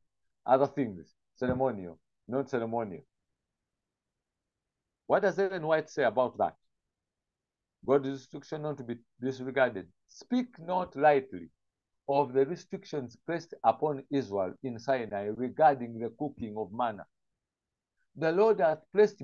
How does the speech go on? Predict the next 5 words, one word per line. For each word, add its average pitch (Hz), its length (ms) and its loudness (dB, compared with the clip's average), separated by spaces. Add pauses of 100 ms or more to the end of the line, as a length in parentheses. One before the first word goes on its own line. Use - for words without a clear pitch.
barriers 135 680 2 (100)
around 165 420 0
his 123 320 -10
Sabbath, 147 440 -2 (640)
that 196 280 6